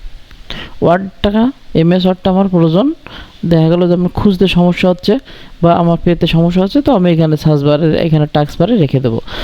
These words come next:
তো আমি এখানে মাউসের রাইট বাটন ক্লিক করলাম, ক্লিক করে এই যে pin to task bar, লেফট বাটন দিয়ে, মাউসের লেফট বাটন দিয়ে এটা ক্লিক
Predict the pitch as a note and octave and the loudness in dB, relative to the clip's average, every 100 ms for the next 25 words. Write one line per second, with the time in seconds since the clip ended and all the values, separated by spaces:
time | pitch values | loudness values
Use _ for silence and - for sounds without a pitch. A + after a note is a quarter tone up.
0 | - - G3+ - F3 F3 E3 D#3+ E3+ D#3+ | -10 -2 0 2 2 2 2 0 0 0
1 | G#3 F#3 D3+ D3+ E3 F3 F3+ - - - | 2 2 2 0 0 0 -4 -20 -20 -20
2 | - - - - C#3 C#3 E3+ F#3+ F3+ F#3+ | -20 -20 -18 -4 -2 0 0 0 0 -2
3 | F#3+ G3 F#3 F#3+ F3+ G#3+ A3+ - - - | -2 -2 0 0 2 0 -2 -6 -20 -20
4 | - - G#3+ C4+ - E3 F#3 - D#3 D3+ | -20 -4 -2 -2 0 2 2 0 0 0
5 | D#3 - B3 C4+ B3+ G#3+ F#3+ E3+ D3+ - | -2 0 2 4 4 2 2 0 -2 -2
6 | E3 F3+ D4+ - - - - - - - | -2 -2 -4 -14 -20 -20 -20 -20 -20 -20
7 | - - D#3+ D3 F#3+ A#3+ - A#3+ G#3+ D#3 | -20 -4 0 2 2 0 0 -2 0 0
8 | C3+ C3+ G#3 A#3 C#3+ C#3+ D3+ C#3 D#3 A3+ | 2 2 2 2 2 0 0 0 2 0
9 | - F#3 F#3+ G3 F#3 A3 F#3 - G3 F#3+ | 0 0 0 0 0 2 0 -2 -4 -4